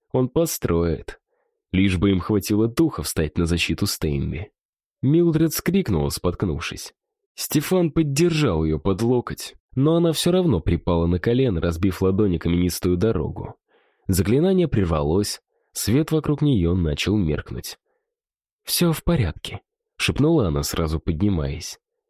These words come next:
«Давай ко мне на спину». Стефан присел перед ней. «Быстрее!» поторопил, прерывая ее протест. Бежать еще долго, а она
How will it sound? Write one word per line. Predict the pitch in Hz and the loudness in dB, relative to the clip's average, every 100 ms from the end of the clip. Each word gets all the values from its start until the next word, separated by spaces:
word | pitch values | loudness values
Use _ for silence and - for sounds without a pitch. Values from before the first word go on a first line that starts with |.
| _ _ _ - | _ _ _ -4
«Давай | 85 92 117 | 2 4 2
ко | 107 98 | 2 2
мне | 104 101 | 2 2
на | 104 | 2
спину». | 95 78 73 - - _ _ _ _ - | -2 -4 -4 -6 -12 _ _ _ _ -12
Стефан | - 135 175 175 | -4 -2 0 0
присел | 190 175 90 76 | 0 0 -2 -2
перед | 80 80 76 | 0 0 0
ней. | 71 65 _ _ _ _ | -2 -4 _ _ _ _
«Быстрее!» | 82 85 95 - 104 113 104 80 78 - _ _ _ | 0 2 0 0 2 4 4 0 -4 -12 _ _ _
поторопил, | 127 156 175 156 87 | -2 0 0 0 0
прерывая | - - 87 90 78 | 0 0 2 2 2
ее | 76 76 | 0 0
протест. | - 92 - - - - _ _ _ _ _ _ _ _ | -2 -2 -6 -10 -12 -18 _ _ _ _ _ _ _ _
Бежать | 85 113 175 180 | -2 2 2 0
еще | 175 - | 0 0
долго, | 160 98 76 78 85 90 | 0 0 2 2 2 2
а | |
она | 104 117 | 2 0